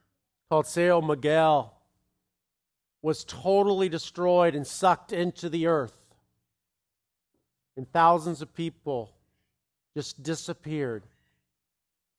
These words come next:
forever. In Europe,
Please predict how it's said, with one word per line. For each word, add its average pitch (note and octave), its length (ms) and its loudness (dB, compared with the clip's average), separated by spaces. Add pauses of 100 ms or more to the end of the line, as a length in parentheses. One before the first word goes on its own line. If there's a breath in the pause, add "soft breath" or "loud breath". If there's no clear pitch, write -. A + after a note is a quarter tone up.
(120)
forever. A#2 420 -8 (2500)
In F#3 240 4
Europe, G3 760 6